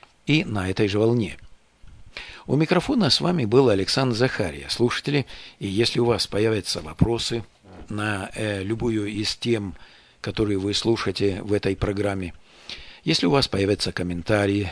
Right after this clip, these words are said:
замечания, если у вас нет Библии, пожалуйста, пишите. Мы с-, постараемся вам помочь.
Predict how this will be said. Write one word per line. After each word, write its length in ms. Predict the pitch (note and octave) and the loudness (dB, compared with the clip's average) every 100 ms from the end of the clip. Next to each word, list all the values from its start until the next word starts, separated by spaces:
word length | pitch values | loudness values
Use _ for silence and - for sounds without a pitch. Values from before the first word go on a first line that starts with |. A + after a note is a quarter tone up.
| - | -8
замечания, 840 | A2 A#2+ D3+ - G2+ D#2 B1+ G#1 - - - | -4 0 0 0 -2 -4 -10 -18 -20 -20 -4
если 300 | A#2 E3 G#3+ | 0 2 2
у 40 | |
вас 220 | E3+ D#3+ | 2 2
нет 240 | D#3 C#3+ C3 | 0 -4 -2
Библии, 500 | G#2+ C3 F2+ - - - - | 2 2 2 -10 -16 -20 -10
пожалуйста, 500 | F#2 F#2+ C3 G#2+ F#2 | -6 -2 -2 -2 -8
пишите. 540 | - - B2 G#2+ G#2 - - - - - - - - | -6 -4 -2 0 -2 -6 -14 -18 -18 -20 -20 -20 -2
Мы 240 | D#3+ B3 - | 2 2 -2
с-, 80 | - | -8
постараемся 600 | A2 - G#2 C3 - F2 | -6 -2 0 0 0 -2
вам 280 | F#2 G#2 - | -4 -6 -6
помочь. 560 | A2 F2+ C2 - - | -6 -6 -8 -6 -4